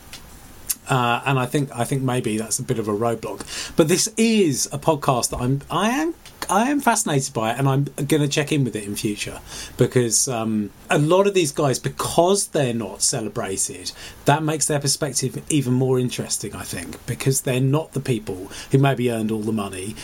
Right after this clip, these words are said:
maybe got all the, all the limelight. Uh, their views on their experiences, particularly when they were working with big bands, um, with people who were,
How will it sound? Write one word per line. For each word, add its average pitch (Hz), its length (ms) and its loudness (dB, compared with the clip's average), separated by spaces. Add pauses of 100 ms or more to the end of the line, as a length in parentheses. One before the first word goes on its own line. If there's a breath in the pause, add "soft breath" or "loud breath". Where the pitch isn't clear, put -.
(120)
maybe 131 240 4
got 135 160 0
all 117 160 -2
the, 110 380 -2 (220)
all 151 160 4
the 123 140 2
limelight. 117 840 -2 (340 loud breath)
Uh, 123 480 2 (120)
their 139 420 2 (380 loud breath)
views 131 760 2
on 135 240 0
their 117 180 0
experiences, 143 680 0
particularly 151 500 0
when 131 140 2
they 120 100 0
were 117 60 2
working 120 420 0
with 104 200 -2
big 113 200 0
bands, 127 580 0
um, 104 380 -6 (440 loud breath)
with 143 200 2
people 143 340 0
who 127 200 2
were, 107 400 -2